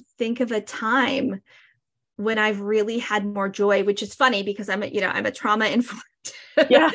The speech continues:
Speaker 1: <laughs> Yeah, right. I, I, I work in the trauma informed space and people are like, "Wow, that's, like, really heavy." Uh, eh, sometimes absolutely it is,
Speaker 2: Of course.
Speaker 1: but a lot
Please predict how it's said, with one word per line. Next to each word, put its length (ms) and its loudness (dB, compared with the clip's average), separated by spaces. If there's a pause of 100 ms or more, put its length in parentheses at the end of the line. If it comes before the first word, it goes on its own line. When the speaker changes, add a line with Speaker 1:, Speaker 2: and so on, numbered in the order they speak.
(120)
Speaker 1:
<laughs> 160 -8
Yeah, 300 6
right. 280 6
I, 160 4
I, 220 6
I 80 6
work 240 4
in 80 4
the 80 -8
trauma 280 6
informed 320 2
space 380 0
and 80 -6
people 200 -8
are 40 -6
like, 120 -6
"Wow, 180 0
that's, 180 -2
like, 120 -6
really 240 -2
heavy." 440 -4 (1120)
Uh, 120 2 (120)
eh, 160 0
sometimes 600 0
absolutely 580 4
it 100 4
is, 320 4
Speaker 2:
Of 160 -8
course. 140 -2 (100)
Speaker 1:
but 240 -2 (320)
a 120 4
lot 420 4